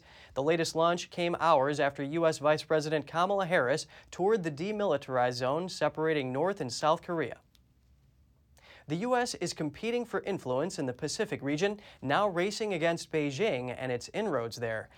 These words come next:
But what's included in that renewed U S engagement? Pledges to spend big money, plus meetings and meals with high-level U S officials. Here are the highlights.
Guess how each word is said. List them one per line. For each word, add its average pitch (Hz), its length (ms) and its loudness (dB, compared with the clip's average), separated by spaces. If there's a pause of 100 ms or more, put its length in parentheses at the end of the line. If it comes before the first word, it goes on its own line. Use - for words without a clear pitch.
(220)
But 160 100 2
what's 269 220 0
included 196 560 -2
in 143 180 -4
that 147 220 0
renewed 147 420 -2
U 170 200 -2
S 165 180 -2
engagement? 139 560 -2 (280)
Pledges 156 420 2
to 143 120 -8
spend 135 420 0
big 156 240 0
money, 151 420 2
plus 165 320 0
meetings 180 400 -2
and 165 160 -2
meals 147 360 0
with 127 180 -4
high-level 165 540 4
U 147 200 0
S 170 120 0
officials. - 540 -4 (100)
Here 160 140 0
are 156 40 4
the 131 80 0
highlights. 127 560 -2